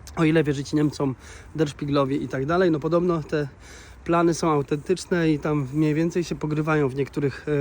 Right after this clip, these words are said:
e, kwestiach scenariusza. No ale właśnie tak, Zapad dwa tysiące dwadzieścia pięć, spotkania Sikorskiego z Trumpem, spotkania Dudy z Trumpem, e, ogólne poruszenie, e, w zwiększeniu pomocy wojskowej dla Ukrainy również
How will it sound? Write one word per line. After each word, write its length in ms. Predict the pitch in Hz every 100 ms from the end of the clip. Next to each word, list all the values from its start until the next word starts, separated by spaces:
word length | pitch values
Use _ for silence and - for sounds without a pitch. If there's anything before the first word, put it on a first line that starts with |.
| 143
e, 40 |
kwestiach 400 | - 151 - 156
scenariusza. 640 | - 151 139 147 - 226 - - - - - - -
No 80 | 214
ale 160 | 208
właśnie 280 | 185 180 185
tak, 200 | 160 139
Zapad 300 | 139 175 165
dwa 140 | 151 170
tysiące 400 | 175 175 160 165
dwadzieścia 380 | 156 151 -
pięć, 340 | 151 185 175 - - - - - - - - -
spotkania 500 | - 175 - 175 160
Sikorskiego 540 | - - 160 - 160
z 100 | 151
Trumpem, 320 | 175 170 175
spotkania 460 | 160 - - 165 156
Dudy 260 | 156 170 160
z 80 |
Trumpem, 520 | - 170 165 170 170 165 -
e, 200 | 165 165
ogólne 460 | 180 165 180 170 165
poruszenie, 640 | 165 160 - 175 170 160 - - - -
e, 120 | - 151
w 280 | 147 139
zwiększeniu 600 | 156 147 165 170 - 180
pomocy 420 | 170 170 170 - 160
wojskowej 460 | 156 - 170 156
dla 140 | 151 151
Ukrainy 440 | 139 160 165 165
również 440 | 165 160 160 151